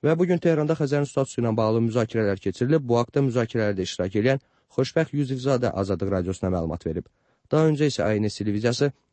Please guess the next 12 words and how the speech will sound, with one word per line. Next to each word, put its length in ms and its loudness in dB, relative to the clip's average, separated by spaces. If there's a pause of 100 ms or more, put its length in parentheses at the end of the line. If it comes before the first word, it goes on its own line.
Azərbaycanın 560 2
İrandakı 320 -2
səfirinə 360 0
istinadən 440 -2
məlumat 320 0
yaymışdı 420 0
ki, 140 2 (400)
Xəzər 280 2
sahilindəki 460 0
beş 240 0
ölkədən 340 0
dördü 340 2